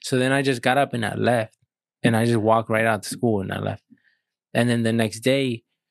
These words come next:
she told me, the teacher said, "Can I talk to you?" And I said, "Yeah." So we went out. She took me into the hallway and she told me, um, "Wh-, what happened yesterday?" And I was like, "What do you mean?" She's like, "You just left."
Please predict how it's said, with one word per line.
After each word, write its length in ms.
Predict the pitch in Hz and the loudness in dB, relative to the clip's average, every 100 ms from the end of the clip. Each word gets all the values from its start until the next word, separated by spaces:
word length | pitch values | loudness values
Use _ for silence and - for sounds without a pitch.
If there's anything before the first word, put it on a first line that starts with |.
| _ | _
she 180 | - 123 | -2 0
told 280 | 120 120 113 | 2 -2 0
me, 120 | 110 | -2
the 100 | 104 | -2
teacher 260 | 98 120 117 | -2 -4 -4
said, 220 | - 110 | -4 -4
"Can 100 | 110 | -2
I 100 | 107 | -2
talk 240 | 104 113 - | 0 -2 -2
to 100 | 151 | -2
you?" 140 | 147 | -2
And 80 | 113 | -2
I 80 | 95 | -4
said, 220 | - 95 | -6 -4
"Yeah." 200 | 95 117 | -2 -4
So 240 | 120 104 101 | -2 0 0
we 80 | |
went 240 | 101 107 110 | 0 0 0
out. 240 | 120 127 | -2 -4
She 140 | - 110 | -6 -4
took 160 | 117 | -2
me 160 | 123 117 | 0 0
into 180 | 104 104 | -2 -4
the 100 | 95 | 0
hallway 360 | 110 117 131 | 2 2 0
and 100 | 123 | -4
she 140 | - 107 | -6 -8
told 240 | - 107 | -6 -6
me, 180 | 104 95 - - _ _ - | -6 -10 -20 -20 _ _ -2
um, 420 | 110 101 92 107 _ _ _ - - _ - | 0 0 -6 -10 _ _ _ -20 -20 _ -8
"Wh-, 300 | 110 117 - - | -6 -6 -10 -6
what 220 | 110 107 | 0 2
happened 260 | 131 131 107 | 2 0 -2
yesterday?" 480 | 98 - 98 101 _ _ _ _ _ _ - | -4 -6 -8 -10 _ _ _ _ _ _ -6
And 140 | 113 104 | -2 0
I 80 | 104 | 0
was 100 | 101 | -2
like, 140 | 101 | 0
"What 100 | 107 | 0
do 60 | 107 | 0
you 80 | |
mean?" 180 | 117 127 | 0 0
She's 200 | 98 110 | -2 -4
like, 100 | 101 | -4
"You 100 | 104 | -2
just 200 | 104 92 | -2 -2
left." 360 | 98 107 104 | -2 -2 -4